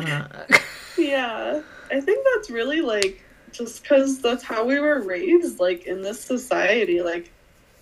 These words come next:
Speaker 2: I'd love to know if moms who were, like, genuinely brought up in, like, a true village, you know, they always had grandmas, aunts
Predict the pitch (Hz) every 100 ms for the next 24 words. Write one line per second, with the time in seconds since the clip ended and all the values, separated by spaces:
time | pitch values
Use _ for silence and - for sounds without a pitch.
0 | - 240 240 208 254 302 294 254 185 202
1 | 220 214 196 196 196 185 180 190 202 202
2 | - 214 185 180 180 175 170 - - 196
3 | 214 233 233 220 202 190 190 185 185 160
4 | 185 185 - 185 - 175 180 180 - 214
5 | 208 190 185 165 - - 185 175 170 170
6 | 170 190 - 180 196 196 196 190 185 -
7 | - - - - - - - 226 190 185
8 | 180 175 175 - 202 190 185 175 175 175
9 | - 190 185 170 165 - - - -